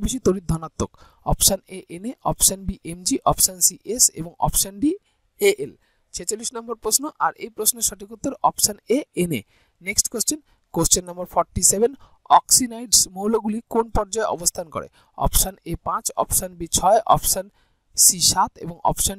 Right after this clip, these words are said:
ডি আট। সাতচল্লিশ নম্বর প্রশ্ন, আর এই প্রশ্নের সঠিক উত্তর অপশন সি সাত। নেক্সট কোশ্চেন, কোশ্চেন নাম্বার ফর্টি এইট, নিম্নের কোনটি সন্ধিগত মৌল? অপশন এ এফি, অপশন বি এনপি, অপশন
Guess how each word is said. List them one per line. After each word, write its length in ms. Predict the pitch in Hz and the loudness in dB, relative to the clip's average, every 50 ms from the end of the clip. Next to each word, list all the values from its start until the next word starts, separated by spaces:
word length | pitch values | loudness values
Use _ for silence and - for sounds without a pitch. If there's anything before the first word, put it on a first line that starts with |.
| 202 | -6
ডি 80 | 226 277 - _ - 117 | -8 -8 -8 _ -16 -18
আট। 80 | 107 _ _ _ _ _ _ _ - | -18 _ _ _ _ _ _ _ -8
সাতচল্লিশ 400 | - 170 - - 208 214 226 - 240 | -8 -6 -6 -6 -8 -4 -6 -6 -6
নম্বর 200 | 226 220 220 226 - - | -6 -12 -14 -16 -8 -4
প্রশ্ন, 200 | 208 202 - 269 311 - - - | -2 -2 -2 -2 -4 -10 -10 -10
আর 80 | - - - 233 | -12 -10 -10 -12
এই 60 | 226 - | -14 -10
প্রশ্নের 320 | - 214 214 - 247 226 - - | -6 -4 -4 -4 -4 -4 -8 -8
সঠিক 200 | 196 185 190 202 214 | -8 -12 -16 -20 -18
উত্তর 160 | - - 277 - - - | -12 -10 -10 -6 -6 -6
অপশন 260 | - - - - 180 170 - | -6 -6 -10 -10 -2 2 2
সি 100 | - 285 339 - _ _ _ _ _ - | 2 2 2 -2 _ _ _ _ _ -2
সাত। 320 | - - - 175 143 - _ - - - _ _ _ _ 185 | 0 4 6 6 6 4 _ -6 -8 -8 _ _ _ _ -12
নেক্সট 180 | - - - - - | -2 -2 -2 0 2
কোশ্চেন, 280 | 254 220 - - 311 - _ _ _ - | 2 2 2 0 -2 -4 _ _ _ -2
কোশ্চেন 280 | 165 160 - - 180 175 | 0 2 2 0 -2 -4
নাম্বার 180 | 175 175 180 175 - | -10 -12 -12 -10 -6
ফর্টি 260 | - 165 - - - - - - 185 | -6 -6 -6 -6 -10 -12 -10 -10 -10
এইট, 140 | 240 - - - - _ _ _ _ 175 | -6 -4 -4 -6 -6 _ _ _ _ -12
নিম্নের 300 | 196 214 233 247 247 254 - - | -12 -8 -6 -6 -6 -6 -2 -2
কোনটি 260 | 269 247 220 - 240 - - - - - | -2 -2 -2 -6 -8 -8 -2 0 2 2
সন্ধিগত 420 | 196 202 214 233 226 226 - - 175 156 | 2 2 0 0 0 0 -2 -4 -6 -4
মৌল? 160 | 131 110 90 65 - - - - _ _ - 135 | -2 -2 -2 -2 -4 -8 -16 -20 _ _ 2 2
অপশন 300 | 135 - - - 202 202 - _ 190 185 | 4 4 4 2 2 0 -6 _ -10 -12
এ 20 | - - 160 170 | -10 -8 -10 -10
এফি, 280 | - - - 226 240 262 - _ _ _ _ _ | -6 -4 -2 0 0 0 -2 _ _ _ _ _
অপশন 440 | - - 151 - - - - 208 214 208 _ _ _ _ _ 143 151 | -2 -2 -2 0 2 2 2 2 -2 -8 _ _ _ _ _ _ _
বি 120 | - 190 190 - - 160 175 | -4 -4 -4 -8 -12 -12 -12
এনপি, 300 | 185 190 - - 254 269 311 403 - - 147 | -12 -14 -4 -2 0 0 0 -2 0 0 0
অপশন 320 | - - - - 214 208 | 2 2 2 0 0 0